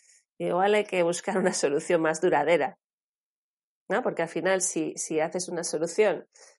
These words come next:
a largo plazo, es que estás haciendo una inversión, porque no vas a tener que volver otra vez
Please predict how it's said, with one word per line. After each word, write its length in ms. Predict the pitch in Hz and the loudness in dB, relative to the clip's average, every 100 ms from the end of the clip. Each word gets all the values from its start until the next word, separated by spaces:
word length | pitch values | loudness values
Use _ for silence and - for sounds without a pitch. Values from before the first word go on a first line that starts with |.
| _ - | _ -10
a 100 | 151 | -6
largo 340 | 147 156 165 165 | -4 -4 -4 0
plazo, 500 | 190 208 262 302 - _ _ _ _ _ | 2 2 0 -4 -6 _ _ _ _ _
es 80 | - | -12
que 80 | 196 | -8
estás 280 | 190 220 233 _ | -4 -4 -6 _
haciendo 300 | - 180 175 | -16 -10 -6
una 100 | 165 | -4
inversión, 560 | 147 135 - 220 240 180 _ _ _ _ _ _ _ | -4 -6 -2 0 -2 -6 _ _ _ _ _ _ _
porque 220 | 151 156 | -14 -8
no 140 | 151 175 | -4 -2
vas 140 | 220 | -2
a 80 | 185 | -2
tener 280 | 180 170 165 | -2 -2 -2
que 100 | 170 | -2
volver 600 | 165 160 175 175 - - _ _ | 0 2 2 2 0 -10 _ _
otra 320 | 196 196 160 151 | -4 -4 -2 0
vez 460 | 175 170 - - | 0 -2 -4 -20